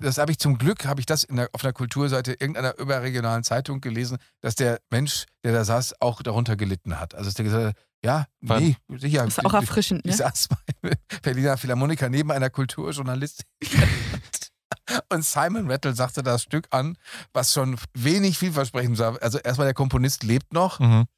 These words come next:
Speaker 1: und war dann auch ein italienischer <laughs> Marxist. Wo man jetzt, wo man sich denkt, "Mhm." Und, und sagte dann so mit, so mit so merkwürdigen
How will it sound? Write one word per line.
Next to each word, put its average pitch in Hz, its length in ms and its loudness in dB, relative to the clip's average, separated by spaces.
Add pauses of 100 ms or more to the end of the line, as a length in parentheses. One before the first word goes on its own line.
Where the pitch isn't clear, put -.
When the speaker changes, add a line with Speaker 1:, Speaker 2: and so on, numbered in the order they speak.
(180)
Speaker 1:
und 131 200 0
war 127 120 0
dann 135 140 0
auch 120 200 -2
ein 120 140 -8
italienischer 123 840 0
<laughs> - 40 -10
Marxist. - 720 0 (240)
Wo - 80 -2
man - 140 6
jetzt, - 360 4 (300)
wo - 120 4
man 196 160 4
sich 143 100 4
denkt, 131 200 2
"Mhm." 110 380 4 (240)
Und, 120 280 -4 (160)
und 120 180 -8
sagte 139 320 -2
dann 135 180 0
so 156 120 -2
mit, 139 140 -4
so 131 80 -4
mit 120 160 -4
so 127 80 -4
merkwürdigen 123 680 -2